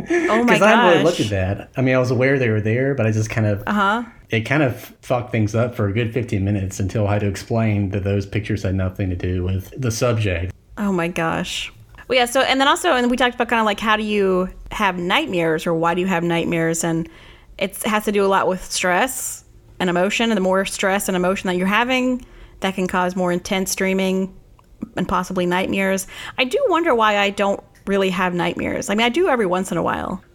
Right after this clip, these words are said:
Speaker 2: Well, you say you, I mean, o-, obviously you, you have some anxiety in your daily life anyway, so maybe you, maybe you work it out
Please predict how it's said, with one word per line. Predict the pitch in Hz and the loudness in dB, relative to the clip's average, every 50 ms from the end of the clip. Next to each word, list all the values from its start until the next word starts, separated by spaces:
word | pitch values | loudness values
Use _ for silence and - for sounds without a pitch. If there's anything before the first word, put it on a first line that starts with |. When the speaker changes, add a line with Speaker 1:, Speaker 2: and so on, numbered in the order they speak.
| - | -2
Speaker 2:
Well, | - 247 240 202 165 - | 0 2 2 2 2 2
you | 156 143 143 | 2 2 2
say | 147 - 180 190 | 2 0 0 2
you, | 190 139 117 113 110 113 135 | 2 2 2 2 0 0 0
I | 135 | 0
mean, | 120 123 120 110 104 | 0 2 0 0 -2
o-, | 117 139 160 - - - | -4 -6 -8 -8 -4 -2
obviously | 135 131 135 139 123 - 139 120 | 0 2 2 2 0 0 0 2
you, | 110 110 107 107 113 | 2 2 2 0 0
you | - - 120 107 95 | -2 -2 0 0 0
have | 101 117 107 104 104 | 2 2 0 0 -2
some | - - 120 107 | -2 -2 0 0
anxiety | 104 101 92 98 110 104 104 104 104 104 | 2 0 0 0 0 0 0 0 0 0
in | 101 | 0
your | 98 98 | 0 0
daily | 92 101 104 104 101 98 | 0 0 0 0 0 0
life | 95 95 92 92 92 92 - | 0 0 0 0 -2 -2 -2
anyway, | 107 117 120 104 95 87 87 90 | 0 0 0 0 -2 -2 -2 -2
so | 92 - - | -2 -2 0
maybe | 107 110 113 113 107 | 0 0 0 2 0
you, | 104 101 101 98 98 104 - - - - - | 2 2 2 0 0 -2 -6 -10 -12 -4 -2
maybe | 117 117 117 - 113 | 0 0 2 2 2
you | 110 110 110 104 104 | 2 2 2 2 0
work | 110 117 123 127 123 - | 0 2 2 2 2 0
it | 120 95 | 0 2
out | 101 113 120 113 107 104 98 - - | 2 4 4 4 2 0 -2 -4 -4